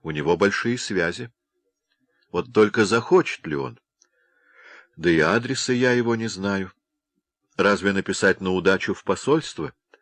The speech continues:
Не написать, а телеграфировать. Куда же? Да в телеграмме всего этого не изложишь, даже в письме трудно. Разумеется,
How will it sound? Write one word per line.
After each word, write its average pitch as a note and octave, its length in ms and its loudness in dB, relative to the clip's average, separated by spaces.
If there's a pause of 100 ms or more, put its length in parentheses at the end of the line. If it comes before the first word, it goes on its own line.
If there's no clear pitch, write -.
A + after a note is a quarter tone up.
(640)
Не E2 180 -2
написать, G#2+ 680 0
а G2 80 0
телеграфировать. A2+ 1000 0 (880)
Куда G2+ 420 0
же? B1 260 -8 (1080)
Да F#2+ 100 0
в - 100 -2
телеграмме A#2+ 540 2
всего G2 340 0
этого F#2 280 2
не F2+ 180 -2
изложишь, F#2+ 600 0 (320)
даже G#2 280 2
в - 100 -10
письме A2+ 460 0
трудно. F2+ 480 -4 (480)
Разумеется, F#2 920 2